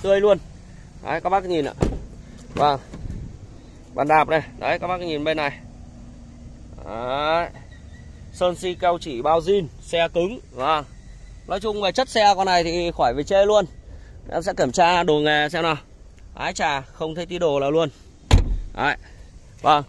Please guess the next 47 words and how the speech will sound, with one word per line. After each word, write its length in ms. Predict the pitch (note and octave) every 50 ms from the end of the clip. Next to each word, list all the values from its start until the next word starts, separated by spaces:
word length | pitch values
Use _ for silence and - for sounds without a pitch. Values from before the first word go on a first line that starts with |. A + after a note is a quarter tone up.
| - - - - - - - - - - - - - - - - -
Dòng, 220 | E3+ G3 G#3 G#3 G#3
à, 200 | G#3 G#3 G#3 G3+
xe 340 | - - A#3 A3+ A3 A3+
Navara 480 | A3 A3+ A3+ G#3+ A3+ A3+ A3 A3 A3 G#3+
là 60 | G#3
một 80 | G3 G3
cái 80 | A3
dòng 180 | G#3+ G#3+ G3+ G3
xe 460 | - - A3+ A3 G#3+ G#3+ G#3 G#3 G#3 G3
bán 200 | G3 G3 A3 A#3
tải, 400 | - A#3+ F#3 C#3+ B2 B2+ C3 D3+
à, 280 | D#3+ E3 E3 E3+ E3 E3+
được, 200 | F3 F3+ F3 -
à, 220 | F3 E3+ E3 E3+
rất 140 | E3+ C4+ D4+
là 100 | C4 A3
thịnh 180 | - G#3+ E3
hành 240 | G3 G3 F3 F3+ E3 C3+ - - - - - - - - -
tại 180 | - G#2 C#3+ E3
thị 100 | F3 E3+ -
trường 180 | - F3 E3+ E3
Việt 120 | F3+ F3
Nam. 260 | G3 G3+ G#3 G3+ F#3+ - - - - - - -
Dòng 140 | - D3 D3+
này 220 | D#3+ D#3 D#3 D#3 D#3
thì, 180 | D#3 D#3+ D#3+
à, 160 | D3+ D3+ D#3
đi 220 | D#3 F3 F#3 F#3 F3+
nó 100 | G3 G#3
rất 140 | G#3+ C4+ C4+
là 100 | G#3+ F3+
lành 220 | E3 D#3 D#3 D3+
bền. 240 | D#3+ D#3+ D#3 D3+ C3+ - - - - - - - - - - -
Đấy. 260 | B2 D3+ E3 G3 - - - - - - - - - - -
À, 280 | B2 C3 C3 D#3 D3 D3+ - - - - -
thùng 240 | - E3 D3+ C#3+ D3
chậu 340 | - G#3 - - C3+ C#3+ C#3
thì 240 | C#3 C#3 C3+ C#3+ C#3+
sạch 180 | - E3 D3+
sẽ. 300 | - - F3+ F#3 G#3 G#3+
Và 100 | F#3 F3
đây 180 | E3+ F3 F3 E3+
các 80 | E3+ F3
bác 140 | F#3+ G3
nhìn 220 | F#3 D#3+ D3 C#3+ C#3+
gầm 240 | C3+ C#3+ C#3+ C#3+ D3
này. 120 | D3